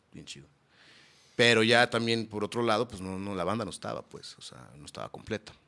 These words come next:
Entonces, trabajamos menos y dejamos ahí en, a medias el lanzamiento de nuestro último disco que lo hicimos con Frankie Mares.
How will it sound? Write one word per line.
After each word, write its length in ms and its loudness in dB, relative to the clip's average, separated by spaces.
Entonces, 300 -12
trabajamos 460 -6
menos 420 0
y 80 -4
dejamos 380 -4
ahí 220 -2
en, 380 -8
a 80 -10
medias 440 -4
el 80 -8
lanzamiento 440 -8
de 80 -6
nuestro 300 -10
último 300 -10
disco 260 -12
que 80 -14
lo 60 -12
hicimos 200 -16
con 140 -16
Frankie 320 -16
Mares. 280 -12